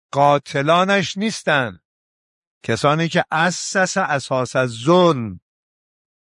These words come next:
که حالا عرض می‌کنم اینها رو. پس نکتهٔ اول، این بحث خونخواهی که الان در کشور ما بعد از شهادت امام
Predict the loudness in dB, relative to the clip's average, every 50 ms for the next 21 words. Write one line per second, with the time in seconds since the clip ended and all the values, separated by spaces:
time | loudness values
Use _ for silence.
0 | _ _ _ _ _ _ _ _ _ 2 2 4 4 4 4 4 4 2 2 0
1 | -4 -8 -10 -6 -6 -4 -4 -4 -6 -8 -8 -8 -8 -8 -8 -12 -18 -20 _ _
2 | _ _ _ _ _ _ _ _ _ _ _ _ _ _ _ _ _ _ _ _
3 | _ _ _ _ _ _ _ _ _ -20 -20 _ _ _ _ _ _ _ _ _
4 | _ _ _ _ -2 -2 -2 -2 -6 -12 _ -14 -4 -2 -2 -2 -2 -4 -2 -2
5 | 0 0 0 -2 -2 -4 -4 -2 0 2 2 2 2 0 -2 -6 -10 -14 _ _
6 | _ _ _ _ _ _ _ -6 -4 0 0 0 0 0 -2 -6 -8 -8 -8 -6
7 | -4 -2 -2 -2 -2 0 2 2 4 4 2 0 -4 -2 -2 0 0 0 0 0
8 | -2 -2 0 0 0 0 0 -2 -6 -6 -6 -2 2 2 2 2 2 2 0 0
9 | 2 2 2 2 4 4 2 2 2 0 -4 -12 _ _ _ _ _ _ _ _
10 | -10 -2 2 2 4 6 4 4 4 2 -2 -2 0 -2 -2 0 0 0 0 2
11 | 2 2 2 0 0 -2 -2 -2 -4